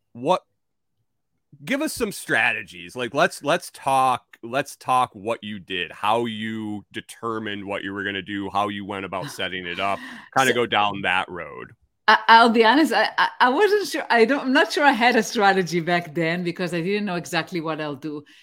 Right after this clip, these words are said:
Speaker 2: What happened was that I started thinking about, "Okay, who do I know and what can I do?" And I started reaching out to people, and, uh, and I had a connection with the C E O of a company called Power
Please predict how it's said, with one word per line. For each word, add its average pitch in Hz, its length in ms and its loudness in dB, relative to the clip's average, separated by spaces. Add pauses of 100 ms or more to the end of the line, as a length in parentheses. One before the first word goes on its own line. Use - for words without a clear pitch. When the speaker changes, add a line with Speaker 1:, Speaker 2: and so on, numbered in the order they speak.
Speaker 2:
What 233 180 -2
happened 320 400 0
was 208 160 0
that 202 160 -8
I - 20 -6
started 277 520 -4
thinking 247 360 -6
about, 196 240 -6
"Okay, 254 280 -2
who 254 200 -4
do 320 160 -4
I 294 140 0
know 214 420 0
and 185 120 -6
what 226 200 -4
can 247 160 -6
I 220 80 -4
do?" 180 200 -6
And 175 120 -4
I 170 60 -6
started 233 360 -6
reaching 208 340 -8
out 175 160 -6
to 165 80 -14
people, 180 420 -12
and, 151 240 -6
uh, 147 120 -4 (680)
and 185 100 -4 (260)
I - 40 -4
had 220 600 -2 (260)
a - 20 -12 (100)
connection 196 440 -8 (160)
with 170 140 -8
the 175 80 -8 (100)
C 240 260 -6
E 202 60 -2
O 190 220 -4
of 170 120 -8
a 165 140 -16
company 180 260 -10
called 165 380 -10 (120)
Power 202 240 -4